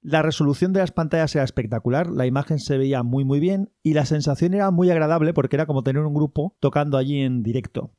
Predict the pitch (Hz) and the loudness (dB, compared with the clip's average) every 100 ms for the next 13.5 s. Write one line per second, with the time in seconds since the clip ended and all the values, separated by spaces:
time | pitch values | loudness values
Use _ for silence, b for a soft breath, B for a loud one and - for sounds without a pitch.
0 | - 147 147 139 135 131 143 - 127 135 | -2 0 0 0 -2 -2 -4 -4 -4 -4
1 | 151 202 147 123 127 127 123 117 113 117 | -4 -2 -2 0 0 0 0 -2 0 -2
2 | 113 175 190 139 120 123 123 120 117 117 | -2 -2 -2 -2 -4 -2 -2 -2 -4 -4
3 | 117 117 117 113 123 117 117 110 113 110 | -6 -6 -6 -4 -4 -4 -4 -4 -4 -4
4 | - 117 117 110 113 127 147 180 175 120 | -6 -6 -4 -4 -4 -4 -4 -4 -6 -6
5 | 107 104 117 - 113 117 110 - 143 135 | -8 -8 -10 -10 -10 -8 -10 -4 -2 0
6 | 127 120 160 151 135 123 - 117 165 147 | -2 2 2 2 -2 -6 -6 -2 0 0
7 | 127 - 139 135 127 117 117 - 135 139 | -2 -2 -4 -2 -2 -4 -6 -6 -2 0
8 | 139 139 - 127 120 123 120 175 175 151 | 0 -2 -2 -4 -2 -4 -2 -4 -4 -4
9 | 143 147 139 131 131 123 127 120 120 117 | -2 0 -2 -2 -4 -4 -4 -4 -4 -6
10 | 110 127 120 120 127 123 123 120 120 120 | -4 -4 -2 -4 -6 -6 -4 -4 -4 -4
11 | 113 117 127 127 127 123 123 120 175 160 | -6 -4 -2 -2 -2 -4 -4 0 0 0
12 | 196 156 156 139 - 117 117 110 120 135 | -2 -2 0 -2 -2 -4 -4 -4 -4 0
13 | 208 202 202 190 | 0 2 0 -2